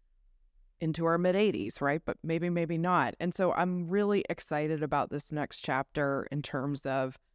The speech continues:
seizing some of these opportunities. I'm kind of at the top of my game professionally. I feel like my family's in a pretty decent situation. You know, I don't know. That, that's day to day with ki-, <laughs> with kids and stuff,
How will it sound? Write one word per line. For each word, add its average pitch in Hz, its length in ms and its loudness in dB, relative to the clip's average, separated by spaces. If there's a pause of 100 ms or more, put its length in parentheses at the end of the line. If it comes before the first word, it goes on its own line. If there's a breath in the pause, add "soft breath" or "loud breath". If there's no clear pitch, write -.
(340)
seizing 190 500 0
some 160 200 0
of 143 60 -2
these 151 180 0
opportunities. 143 800 0
I'm 147 120 0
kind 175 300 -2
of 151 100 0
at 147 120 0
the 139 80 -2
top 139 280 -2
of 147 60 -6
my 147 180 0
game 135 600 0
professionally. 147 1120 -2 (440)
I 156 100 0
feel 156 400 4
like 135 400 0
my 127 160 -2
family's 156 680 0
in 131 80 0
a 135 100 -2 (260)
pretty 147 280 0
decent 151 480 -2
situation. 160 800 0
You 165 100 -2
know, 135 260 -4 (200)
I 160 60 -4
don't 135 140 -2
know. 127 180 -4 (160)
That, 175 180 2
that's 190 260 4
day 147 260 2
to 143 80 0
day 135 260 0
with 123 180 -4
ki-, - 160 -10
<laughs> - 100 -6
with - 160 0
kids - 320 2
and 233 260 0
stuff, - 460 2